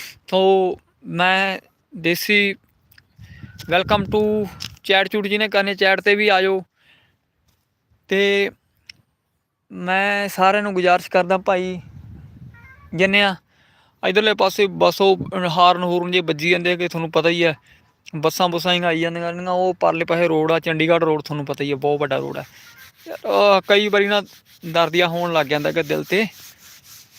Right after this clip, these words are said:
ਤੇ ਥੋੜ੍ਹੀ ਜਿਹੀ ਪ੍ਰੋਬਲਮ ਆ, ਕੋਈ ਗੱਲ ਨਹੀਂ, ਸਿਹਤ ਠੀਕ ਹੀ ਆ ਬਾਕੀ। ਚਲੋ ਹੁਣ ਆਪਾਂ ਚੱਲਦੇ ਹਾਂ ਤੇ ਘਰ ਨੂੰ, ਤੇ ਉਦੋਂ ਮਗਰੋਂ ਫਿਰ ਕਿਸੇ ਦਿਨ ਲਾਈਵ ਹੋਵਾਂਗੇ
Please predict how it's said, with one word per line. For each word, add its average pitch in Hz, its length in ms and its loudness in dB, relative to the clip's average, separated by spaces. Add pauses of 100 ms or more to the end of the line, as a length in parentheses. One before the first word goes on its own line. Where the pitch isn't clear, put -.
ਤੇ 190 460 -2 (260)
ਥੋੜ੍ਹੀ 190 180 -4
ਜਿਹੀ 202 80 -2
ਪ੍ਰੋਬਲਮ 180 400 0
ਆ, 214 80 -4 (140)
ਕੋਈ 170 180 -6
ਗੱਲ 175 140 0
ਨਹੀਂ, 185 120 -8
ਸਿਹਤ 180 280 -6
ਠੀਕ 156 260 -8
ਹੀ 180 80 -2
ਆ 175 60 0
ਬਾਕੀ। 180 360 -4 (720)
ਚਲੋ 185 220 0
ਹੁਣ 190 140 -4
ਆਪਾਂ 190 200 -2
ਚੱਲਦੇ 180 400 2
ਹਾਂ 196 140 -4 (760)
ਤੇ 180 380 4 (100)
ਘਰ 180 160 4
ਨੂੰ, 196 240 -6 (760)
ਤੇ - 160 -12
ਉਦੋਂ 180 280 -2
ਮਗਰੋਂ 185 380 -2 (600)
ਫਿਰ 175 160 2
ਕਿਸੇ 185 200 2
ਦਿਨ 180 180 -6
ਲਾਈਵ 180 240 4
ਹੋਵਾਂਗੇ 180 460 -4